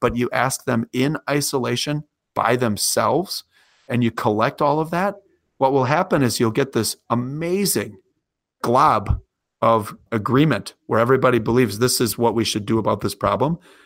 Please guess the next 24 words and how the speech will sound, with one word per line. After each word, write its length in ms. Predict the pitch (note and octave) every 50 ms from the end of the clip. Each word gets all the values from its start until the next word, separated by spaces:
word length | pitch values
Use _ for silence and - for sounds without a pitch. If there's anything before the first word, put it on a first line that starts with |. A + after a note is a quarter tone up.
| _ _
And 120 | - G#2 B2
then 120 | C#3+ E3
you 100 | F3+ E3
get 180 | - D3+ C#3 -
these 180 | B2 G#2+ -
crazy 640 | - - - - - C#3+ D3+ F#3 F#3+ D#3+ F3 F3 F#3
outliers, 640 | - A#2+ B2+ C3+ B2 A#2+ G#2+ G#2 G#2 A2+ G#2 - - _ _ _ _ _ _ _ _ _ -
uh, 140 | G#2+ G#2+ F#2+
people 340 | - - D#3 D3 C#3 C3+
on 120 | B2+ A#2 G#2+
the 80 | G#2+
far 440 | G#2+ - - D3 C#3 D3 D3+ D3 - -
ends 360 | A#2+ A#2+ A#2+ G#2+ G2+ G#2 A2+
of 100 | G2+ G#2
the 80 | G#2
two 200 | G2 - - D3
spectrums 580 | C3+ - - C3 B2+ B2+ - - A2+ G#2+ G#2 -
of 140 | A2+ G#2 -
the 80 | A2
problem. 500 | G2 - B2 A#2+ C#3 D3 B2+ A2 G#2 G2+ - _ _ _ _ _ _ _ _ _ _ _ _ _ _ _ _ -
But 140 | C3 A2+
it 120 | A2 A2+ A#2+
is 200 | A#2 F#2+ G#2+ G#2
there 480 | A#2+ A#2+ C#3 E3 F3+ D3+ A#2+ A2+ G#2